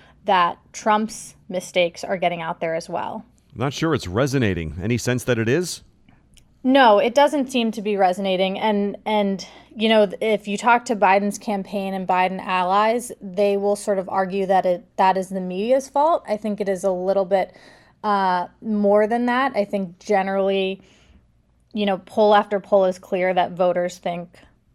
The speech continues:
Speaker 1: Biden's old and that it's a problem. And it's, when you talk to voters too,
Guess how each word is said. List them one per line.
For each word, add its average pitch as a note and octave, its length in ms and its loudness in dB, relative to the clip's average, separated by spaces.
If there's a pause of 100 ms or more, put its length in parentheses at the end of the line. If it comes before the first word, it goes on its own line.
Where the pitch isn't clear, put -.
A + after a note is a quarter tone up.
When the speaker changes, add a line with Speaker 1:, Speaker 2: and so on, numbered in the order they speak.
(220)
Speaker 1:
Biden's F3 320 -2
old G3+ 320 -2
and G3 120 -6
that E3+ 220 -2
it's - 160 -14
a G3+ 40 -14
problem. G#3 540 -2 (200)
And G3+ 280 -2
it's, - 480 -8 (320)
when G#3 220 -2
you F#3+ 80 -4
talk F#3 320 0
to G#3+ 100 -4
voters F3+ 440 2
too, F#3+ 440 -2